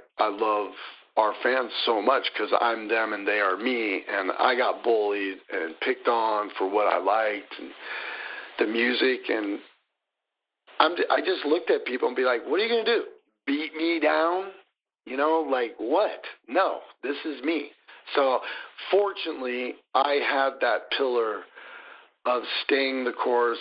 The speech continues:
and that strength for my attributes and my assets. Fortunately, uh, my parents gave me that, you know what I mean, to, to just do that. And I do realize I have a lot of friends who can't stand tall through things, and it's hard,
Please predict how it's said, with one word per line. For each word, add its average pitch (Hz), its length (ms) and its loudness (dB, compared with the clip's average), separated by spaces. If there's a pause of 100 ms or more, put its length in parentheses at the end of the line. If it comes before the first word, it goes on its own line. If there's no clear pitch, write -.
(120)
and 113 180 -2
that 107 200 4 (140)
strength 104 380 0 (160)
for 110 320 2 (100)
my 113 640 4
attributes - 680 0 (160)
and - 100 -4
my 104 160 2
assets. - 560 0 (300)
Fortunately, 139 540 0 (680)
uh, 110 220 0
my 110 180 0
parents 113 400 -4 (100)
gave 107 220 -2
me 98 140 -4
that, 82 400 -2
you 110 140 -4
know 113 80 2
what 113 100 2
I 110 80 -2
mean, 110 260 -4
to, 107 220 -2
to 110 260 -4
just - 640 -6
do 117 160 2
that. 92 300 2
And 127 120 2
I 127 100 2
do 131 260 0
realize 120 480 2
I 117 80 4
have 113 100 0
a 110 40 2
lot 110 260 4
of 107 60 -4 (100)
friends 113 280 -2
who 101 60 -8 (160)
can't 135 280 -2 (680)
stand 113 340 0
tall 98 400 2
through 107 200 -2 (100)
things, 95 400 -2
and 104 120 0
it's 104 160 -2
hard, 147 360 2